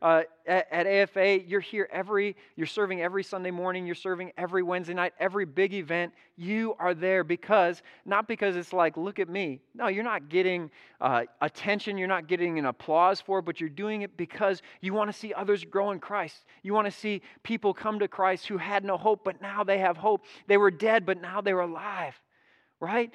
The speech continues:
You've gone through these labors. You, you, you've taught classes. You spent hours preparing. You know, youth leaders out there, you've gone to youth conference and you've gone to camp,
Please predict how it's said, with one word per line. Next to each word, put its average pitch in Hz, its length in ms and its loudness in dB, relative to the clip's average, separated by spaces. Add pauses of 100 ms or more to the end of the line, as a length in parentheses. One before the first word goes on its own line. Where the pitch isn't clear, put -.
(140)
You've 196 180 -2
gone 208 300 2
through 214 200 -10
these 180 220 -6
labors. 185 520 0
You, 180 160 -6 (180)
you, 196 260 -2
you've 180 220 -6
taught - 300 0
classes. 190 520 0
You 180 120 -10
spent - 480 -4
hours 196 400 6
preparing. 185 680 -2 (300)
You 185 100 0
know, 165 60 6
youth 180 400 0
leaders 190 340 4
out 175 220 6
there, 180 100 2
you've 175 220 -2
gone 202 240 2
to 180 80 0
youth 185 320 -6
conference 165 540 -2
and 180 100 -4
you've 185 140 -6
gone 208 180 4
to 196 80 0
camp, 214 320 -4